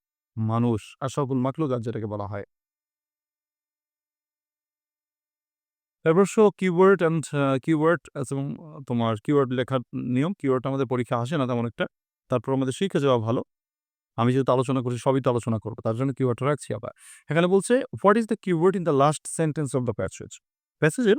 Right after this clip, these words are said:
লাস্ট সেন্টেন্সের কিওয়ার্ড বের করতে বলেছে। লাস্ট সেন্টেন্সটাকে যদি আমরা একটু পড়ি, লাস্ট সেন্টেন্সে রয়েছে, "The perception of the truth is almost the same as the perception of beauty and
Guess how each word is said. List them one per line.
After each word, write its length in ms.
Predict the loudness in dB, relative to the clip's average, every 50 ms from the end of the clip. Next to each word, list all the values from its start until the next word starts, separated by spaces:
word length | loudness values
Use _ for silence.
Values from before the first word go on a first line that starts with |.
| 2
লাস্ট 300 | 2 4 4 4 4 0
সেন্টেন্সের 320 | -4 -4 -4 -2 -4 -6 -4
কিওয়ার্ড 280 | -2 0 2 2 0
বের 100 | 0 -4
করতে 200 | -6 -6 -8 -8
বলেছে। 320 | -8 -8 -10 -10 -12 -16 -18 -20 _ _ _ _ _ _ _ _ _ 2
লাস্ট 300 | 4 4 4 4 0 -6
সেন্টেন্সটাকে 560 | -4 -2 -2 -2 -2 -2 -4 -4 -4 -4 -4
যদি 140 | -4 -2 -2
আমরা 100 | 0 -2
একটু 140 | -2 -4 -4 -2
পড়ি, 240 | -2 -2 -2 -4 -6 _ -4
লাস্ট 180 | -4 -4 -4 -4
সেন্টেন্সে 300 | -4 -4 -4 -4 -4 -2
রয়েছে, 340 | 0 0 0 0 0 -2 -4 -4 _ _ _ _ _ _ _ _ _
"The 120 | -4 -2 2
perception 560 | 4 4 4 4 4 0 -2 0 2 2 4 4
of 100 | 4 2
the 140 | 2 2 0
truth 420 | 0 0 0 2 4 4 2 2
is 120 | 0 -4 0 0
almost 340 | 2 2 2 2 0 -2
the 140 | -2 -4 -6 -2
same 340 | 0 2 2 4 4 2 0 0
as 120 | 0 0
the 160 | 0 0 -2 0 2
perception 440 | 0 0 2 0 -4 -4 -4 -4 -4
of 80 | -4 -4 -2 0
beauty 300 | 2 2 2 2 -2 -4 -4 _ _ _ _ _ _ -2
and 120 | -2 0